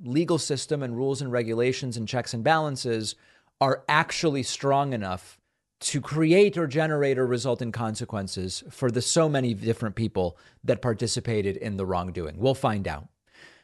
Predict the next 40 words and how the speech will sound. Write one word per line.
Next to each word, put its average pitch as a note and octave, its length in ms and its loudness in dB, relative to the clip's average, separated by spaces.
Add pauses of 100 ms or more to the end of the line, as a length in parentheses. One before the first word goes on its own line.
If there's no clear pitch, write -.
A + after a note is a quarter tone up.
(240)
Donald E3+ 260 6
Trump's F#3+ 220 0
tax G3 260 2
returns F#3 340 -2
are F3 60 -2
going D3+ 240 0
public B2+ 340 0
on A2+ 140 -4
Friday. E2 380 -8 (800)
It's - 100 -10
finally B2 400 4
happening. F#2 420 -2
We A#2 200 -2
already C#3+ 340 4
know C#3+ 260 0
much C3+ 280 0
of B2+ 120 -4
what A#2+ 140 6
is A#2 160 -2 (100)
in D#3+ 300 2
those E3 280 4
tax D#3+ 380 0
returns, F3 540 -6
thanks A#2+ 320 -4
to C3+ 100 -6
the A2 100 -4
report A#2 440 0
issued A#2+ 320 -4
by G2+ 140 0
the F#2+ 100 -2
January G#2 520 -2
sixth - 300 -4
committee, D#3 420 0 (500)
but B2+ 240 6
we're D#3+ 120 8
getting D#3+ 300 6
them. D#2 140 -10 (180)
The B2+ 120 -2
tax D3+ 360 4
returns D#3 480 -4